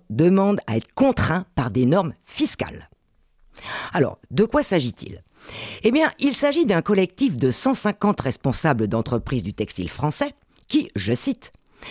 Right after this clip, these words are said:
essayent de faire sa part dans la lutte contre le changement climatique, mais qui constatent que les efforts seront sans effet si toutes les autres marques qui vendent des vêtements en France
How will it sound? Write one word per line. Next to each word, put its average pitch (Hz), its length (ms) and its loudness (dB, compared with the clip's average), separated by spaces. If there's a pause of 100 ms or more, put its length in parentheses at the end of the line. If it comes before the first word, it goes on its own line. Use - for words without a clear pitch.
(200)
essayent 151 440 2
de 113 120 2
faire 139 280 0
sa 135 160 -2
part 110 320 -2
dans 98 140 0
la 110 140 4
lutte 131 240 0
contre 98 260 -8
le 71 80 -6
changement 151 380 0
climatique, 127 580 -4 (380)
mais 143 180 4
qui - 160 0
constatent - 720 -2
que 123 80 0
les 127 240 4
efforts 120 420 0
seront 104 300 0
sans 175 320 2
effet 143 260 -4 (240)
si - 260 -4
toutes - 320 -2
les 135 160 2
autres 117 220 -2
marques 147 460 -2
qui 143 160 -2
vendent 107 200 2
des 110 120 -2
vêtements 110 400 0
en 85 120 -6
France 220 360 -2